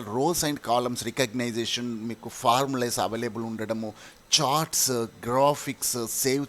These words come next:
చేసినప్పుడు రియాక్ట్ అవ్వడం, ఓపెన్ చేసినప్పుడు రియాక్ట్ అవ్వడం, ఆ షార్ట్ కట్స్ రియాక్ట్ అవ్వడం, ఇవన్నీ కూడా already ప్రోగ్రామ్ చేయబడి ఉన్నాయి. So ఎప్పుడైతే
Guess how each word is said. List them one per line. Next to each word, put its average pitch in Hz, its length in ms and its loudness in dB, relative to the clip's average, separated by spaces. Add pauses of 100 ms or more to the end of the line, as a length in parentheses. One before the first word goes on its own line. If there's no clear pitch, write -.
చేసినప్పుడు 123 480 -4 (100)
రియాక్ట్ 120 360 -2
అవ్వడం, 113 180 -4 (100)
ఓపెన్ 143 300 -2
చేసినప్పుడు 117 460 -6
రియాక్ట్ 110 340 -2
అవ్వడం, 107 220 -6 (340)
ఆ - 40 -2 (180)
షార్ట్ 156 380 2
కట్స్ 143 280 0
రియాక్ట్ 120 280 -2
అవ్వడం, 110 160 -8 (100)
ఇవన్నీ 170 400 -4 (140)
కూడా 127 180 4 (540)
already 180 320 -4 (220)
ప్రోగ్రామ్ 160 440 0 (200)
చేయబడి 147 480 0
ఉన్నాయి. 78 220 -10 (380)
So 214 80 4 (260)
ఎప్పుడైతే 214 520 4